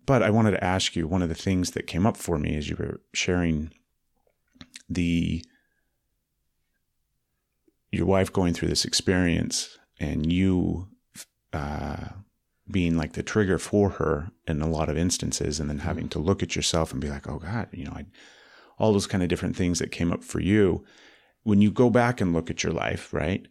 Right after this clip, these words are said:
Speaker 1: Do you think, 'cause I think sometimes, and it's not with every man, but do you feel like there were things that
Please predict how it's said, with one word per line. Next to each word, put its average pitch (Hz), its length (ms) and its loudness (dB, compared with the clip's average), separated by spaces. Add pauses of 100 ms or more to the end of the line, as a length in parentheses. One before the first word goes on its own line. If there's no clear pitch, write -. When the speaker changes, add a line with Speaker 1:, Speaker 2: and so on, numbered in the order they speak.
(320)
Speaker 1:
Do 98 80 0
you 95 100 4
think, 107 520 2 (200)
'cause 113 140 2
I 107 80 4
think 139 300 2
sometimes, 90 600 2
and 92 300 -2 (340)
it's - 140 -8
not 123 160 0
with - 120 0
every 87 220 2
man, 80 260 2
but 80 260 -2 (1400)
do - 160 -2
you 107 200 6
feel 110 320 2
like 90 260 2
there 87 160 2
were 85 140 2
things 95 460 0
that - 440 -2